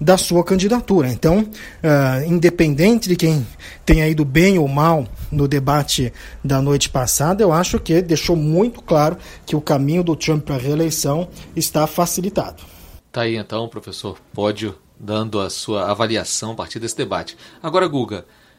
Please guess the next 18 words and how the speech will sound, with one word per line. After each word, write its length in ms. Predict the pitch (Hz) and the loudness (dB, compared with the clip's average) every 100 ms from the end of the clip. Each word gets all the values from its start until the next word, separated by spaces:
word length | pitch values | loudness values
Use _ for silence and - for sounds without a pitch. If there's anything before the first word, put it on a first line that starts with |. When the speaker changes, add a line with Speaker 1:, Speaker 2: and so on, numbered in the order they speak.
| _ | _
Speaker 2:
é, 320 | - 110 107 104 | -8 -4 -4 -4
faz 200 | - 160 | -2 -2
sentido 420 | 190 165 147 117 | -2 -4 -4 -4
isso. 340 | 98 82 - 101 | -6 -6 -10 -16
Enquanto 640 | - _ 139 135 131 127 | -18 _ -2 -2 -4 -6
houver 440 | 110 98 104 92 82 | -6 -6 -6 -6 -12
essas 280 | 98 - 98 | -14 -12 -10
divisões 600 | 95 110 107 - 101 90 | -10 -8 -6 -6 -6 -8
profundas, 600 | - 92 - 143 139 101 104 | -10 -14 -10 -6 -6 -8 -12
enquanto 460 | 90 104 98 113 | -8 -8 -8 -10
mais 320 | 92 104 101 | -4 -2 -2
elas 160 | 90 90 | -4 -8
se 100 | - | -8
aprofundarem, 720 | - 107 120 110 101 107 131 - - _ - | -10 -12 -10 -4 -4 -4 -6 -12 -20 _ -12
mais 480 | 107 107 113 110 - | -2 0 0 -4 -10
Donald 440 | 117 117 110 95 | -8 -6 -6 -8
Trump 300 | - 98 101 - - - _ _ | -8 -8 -8 -16 -20 -20 _ _
vence. 600 | 107 95 113 87 - 71 | -10 -2 -2 -2 -6 -8